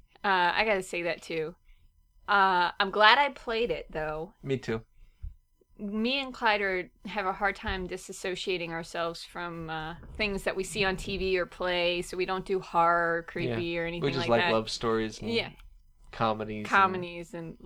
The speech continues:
Speaker 1: mostly love, yeah.
Speaker 2: and dramas that involve people just trying to come to terms with themselves rather than coming to terms with someone outside of the window with a knife.
Speaker 1: <laughs> Yeah, yeah.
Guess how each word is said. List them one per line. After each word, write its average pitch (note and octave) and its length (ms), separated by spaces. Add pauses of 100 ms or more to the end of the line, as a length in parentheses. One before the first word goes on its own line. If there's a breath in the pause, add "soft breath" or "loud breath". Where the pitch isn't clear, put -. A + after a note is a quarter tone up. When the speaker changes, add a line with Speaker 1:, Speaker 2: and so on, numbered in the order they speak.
(140)
Speaker 1:
mostly F#3 360
love, E3 200 (340)
yeah. E3+ 260
Speaker 2:
and A#2+ 360 (580)
dramas C3 480
that A#2+ 160
involve A2+ 520 (200)
people A2+ 500 (720)
just - 240
trying A2 360
to G#2+ 300 (180)
come A2+ 260
to A2 140
terms A2+ 360
with F#2+ 180
themselves G#2 720
rather G#2+ 280
than G#2+ 340 (120)
coming A2+ 280
to - 60
terms G#2+ 380
with A2 160 (480 loud breath)
someone B2+ 380
outside A2+ 320
of A2 80
the A2+ 80
window A2+ 260
with A2 160
a G#2+ 40
knife. A2 460
Speaker 1:
<laughs> - 120
Yeah, B3 460
yeah. G#3 340